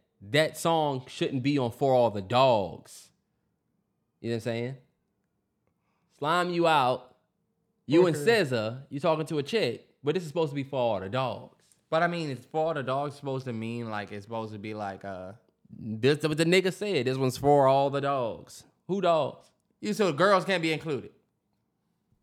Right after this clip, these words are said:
Speaker 1: I mean, yeah, but, like, it's just a little off theme for what you saying.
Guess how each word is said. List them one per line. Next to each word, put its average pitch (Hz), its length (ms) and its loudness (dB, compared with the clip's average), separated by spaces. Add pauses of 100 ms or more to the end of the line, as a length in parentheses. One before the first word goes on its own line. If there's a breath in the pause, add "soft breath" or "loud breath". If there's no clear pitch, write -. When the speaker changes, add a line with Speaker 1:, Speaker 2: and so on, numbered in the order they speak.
(140)
Speaker 1:
I 294 80 2
mean, 190 200 4
yeah, 196 260 4
but, 131 200 -2
like, 117 260 -2 (680 loud breath)
it's 202 180 2
just 190 100 -6
a 180 40 -2
little 165 300 0
off 147 360 0
theme 143 400 -6
for 123 120 -2
what 127 240 -4
you 139 100 -8
saying. 147 440 -8